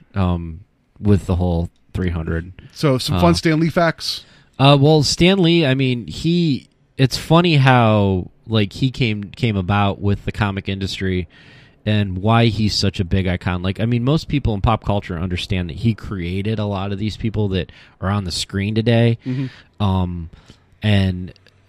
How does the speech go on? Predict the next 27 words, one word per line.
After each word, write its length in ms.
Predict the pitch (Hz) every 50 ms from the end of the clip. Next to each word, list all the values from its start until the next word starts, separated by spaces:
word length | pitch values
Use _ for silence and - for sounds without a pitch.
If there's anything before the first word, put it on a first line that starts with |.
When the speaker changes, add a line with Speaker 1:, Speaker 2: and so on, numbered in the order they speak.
| _ _ -
Speaker 1:
I 80 | 113
don't 200 | 123 135 151 143
think 240 | - - 160 131 - -
anybody 600 | 120 123 127 131 127 113 120 117 110 110 110 -
other 320 | 101 104 98 104 104 98
than 180 | 90 95 90 87
him 200 | 90 95 98 95
has 140 | 92 90
been 180 | - 92 90 87
such 320 | - - - 101 95 -
a 60 | - 87
driving 400 | - 95 92 90 87 85 82 -
force 340 | - - 98 90 85 -
in 60 | 78 73
comics. 720 | - - - 95 95 90 85 85 - - - - - - _ _ _ -
Um, 540 | 95 92 87 87 87 87 87 82 82 80 - _ -
like, 180 | 95 95 92 -
he 100 | - 107
created 320 | - - 110 98 90 87
Spider-Man, 640 | - - - 120 120 113 110 110 107 104 101 98 92
the 80 | 90
Hulk, 360 | - - - 113 107 104 -
Fantastic 540 | - - 90 92 - - 95 90 - - -
Four, 440 | - - - 107 104 104 101 98 98
the 140 | 90 - - -
X-Men, 600 | - 107 101 - - - 104 101 95 95 95 95
Thor, 680 | - - - - 127 113 110 107 104 104 101 101 104